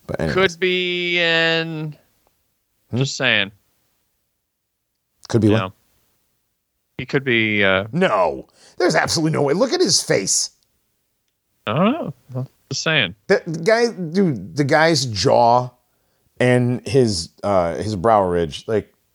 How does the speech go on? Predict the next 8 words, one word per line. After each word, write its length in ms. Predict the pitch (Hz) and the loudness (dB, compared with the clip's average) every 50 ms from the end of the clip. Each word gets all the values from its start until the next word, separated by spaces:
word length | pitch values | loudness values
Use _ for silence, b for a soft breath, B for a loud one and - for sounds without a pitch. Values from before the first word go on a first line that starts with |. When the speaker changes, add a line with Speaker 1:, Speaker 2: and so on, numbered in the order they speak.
| _ _ _ _ _ _ _ _ _ _ - - | _ _ _ _ _ _ _ _ _ _ -14 -6
Speaker 1:
completely 520 | - 120 110 87 120 135 113 101 110 104 | -4 -4 -2 2 2 2 2 2 0 0
Neanderthal. 600 | 95 95 90 90 87 80 78 73 76 64 53 - _ _ _ _ _ _ _ _ _ _ - | 0 0 -2 -2 -4 -4 -6 -8 -10 -12 -14 -16 _ _ _ _ _ _ _ _ _ _ -4
Speaker 2:
Well, 100 | - 131 | -2 0
Matt 220 | 131 143 147 156 147 | 0 2 0 0 0
Damon 340 | 135 131 123 120 113 104 98 | 0 0 0 0 -2 -6 -8
is. 300 | 92 90 90 - - - _ _ _ - - _ _ _ _ _ _ - | -8 -10 -10 -14 -18 -20 _ _ _ -20 -20 _ _ _ _ _ _ 2
Speaker 1:
Oh, 120 | 220 156 | 4 4
absolutely. 460 | 127 120 104 85 - 92 76 - - | 4 4 2 0 -4 -6 -6 -8 -10